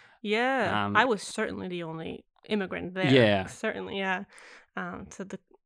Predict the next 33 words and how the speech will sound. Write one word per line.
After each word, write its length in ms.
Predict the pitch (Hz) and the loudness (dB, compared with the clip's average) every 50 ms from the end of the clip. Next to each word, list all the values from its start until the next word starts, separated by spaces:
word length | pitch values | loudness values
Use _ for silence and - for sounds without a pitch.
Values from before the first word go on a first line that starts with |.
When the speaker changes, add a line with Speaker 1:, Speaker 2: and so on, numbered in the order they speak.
| _ _ - | _ _ -14
Speaker 1:
it, 260 | - - - - - - _ _ _ _ _ _ _ _ | -12 -12 -12 -12 -16 -16 _ _ _ _ _ _ _ _
like, 200 | - 285 269 269 | -6 -6 -6 -6
closed-minded. 520 | - - 285 226 - - 175 165 170 185 185 | -4 -2 -2 -2 -2 -4 -8 -8 -6 -2 -2
I 40 | |
don't 140 | 202 196 180 | 0 0 -2
know 60 | 170 | -4
if 100 | 170 - | -8 -12
that's 160 | - 170 - - | -14 -18 -16 -16
rude 120 | - 185 | -16 -14
to 60 | - 170 | -14 -10
say. 180 | - 175 180 | -8 -8 -6
I 40 | 180 | -6
don't 140 | 180 180 175 | -6 -6 -6
mean 160 | 165 170 165 | -8 -8 -10
it 60 | 160 | -10
to 60 | - - | -12 -12
be 100 | - - | -12 -10
rude, 320 | 202 - - - - - | -10 -10 -10 -10 -12 -10
but, 320 | 185 - - - - - 214 | -10 -10 -10 -10 -10 -10 -10
um, 160 | - - 339 | -8 -4 -4
Speaker 2:
No, 60 | 381 | -4
I 40 | 330 | -2
could 160 | - - 117 | -2 -2 2
say, 80 | 113 120 | 2 4
Speaker 1:
not 80 | - - | 6 6
Speaker 2:
I 60 | 123 127 | 6 6
Speaker 1:
a 20 | |
Speaker 2:
could 140 | 123 135 123 | 4 2 0
Speaker 1:
huge 120 | 117 - | 0 4
Speaker 2:
say, 240 | - 117 107 107 104 | 4 6 6 4 2
Speaker 1:
of-, 140 | 101 - - | 0 -4 -8
yeah, 400 | - - 196 190 185 - - 120 | -6 -4 -4 -4 -4 -4 -2 -2
Speaker 2:
yeah. 320 | 117 107 107 104 98 101 | 0 2 2 0 0 -2